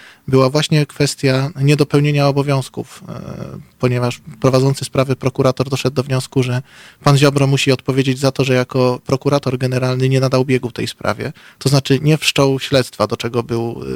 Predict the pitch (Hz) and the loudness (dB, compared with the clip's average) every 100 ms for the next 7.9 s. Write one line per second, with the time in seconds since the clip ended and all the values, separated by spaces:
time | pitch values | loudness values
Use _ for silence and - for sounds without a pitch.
0 | - 131 - 135 - 123 127 127 127 127 | -8 -10 -6 -6 0 0 2 0 -2 0
1 | 127 123 123 127 202 - - - _ 160 | 0 0 0 -2 -4 -6 -20 -20 _ 2
2 | 147 160 175 175 175 - 165 160 160 147 | 4 4 4 2 0 0 0 0 0 -2
3 | 147 147 147 143 - 135 139 123 120 123 | 0 0 2 2 0 -2 0 -2 -6 -12
4 | 135 131 127 131 - 127 120 123 127 123 | -4 -2 0 -2 0 0 0 -2 -4 -4
5 | 123 123 - 123 131 131 135 127 131 131 | -2 -4 0 0 0 -4 -2 -2 0 0
6 | 123 120 123 131 127 - - 135 160 - | 0 2 0 0 -8 -10 -6 2 4 4
7 | 143 135 135 - 135 139 120 120 170 | 0 2 2 2 -2 2 0 -2 -10